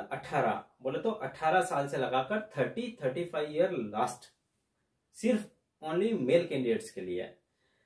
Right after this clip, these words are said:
खाना, रहना, सब कुछ फ्री होने वाला है। ड्यूटी सिर्फ और सिर्फ दस घंटा।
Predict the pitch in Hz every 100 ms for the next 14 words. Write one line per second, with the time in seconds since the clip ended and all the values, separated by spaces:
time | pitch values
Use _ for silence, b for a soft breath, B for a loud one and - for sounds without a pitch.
0 | _ - 135 143 180 196 196 139 156 165
1 | 185 - 170 - 226 - - - 196 208
2 | 151 120 110 98 95 90 - _ _ _
3 | _ _ - 190 233 254 269 - _ -
4 | 208 196 214 - - - - 127 156 -
5 | 143 110